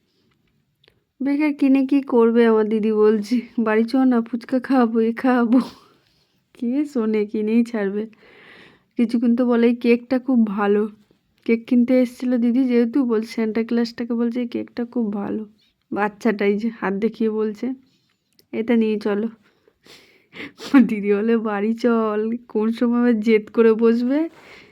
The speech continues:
"বাড়ি চ।" বাচ্চাদের জেদ তো জানো। তো আমাদের মার্কেটিং কমপ্লিট, একটু ফুচকা খাবো।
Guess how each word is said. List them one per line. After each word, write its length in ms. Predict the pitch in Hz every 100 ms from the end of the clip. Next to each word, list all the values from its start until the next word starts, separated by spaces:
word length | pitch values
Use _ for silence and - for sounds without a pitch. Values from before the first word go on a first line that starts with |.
| _ _ -
"বাড়ি 340 | 220 196 202
চ।" 100 | 202
বাচ্চাদের 720 | 196 196 202 208 - 226 226
জেদ 220 | 202 220 214
তো 80 | -
জানো। 440 | 208 196 190 226 240 - _ _ _ _ _ _ _ _ _ _ _ _ _ _ _ _ _ _ _ _ _
তো 400 | 220 214 220 214
আমাদের 340 | 233 240 226 220
মার্কেটিং 540 | 208 208 220 220 214
কমপ্লিট, 560 | 220 208 208 226 254 -
একটু 220 | 233 226
ফুচকা 400 | 226 220 - 220
খাবো। 360 | 226 226 294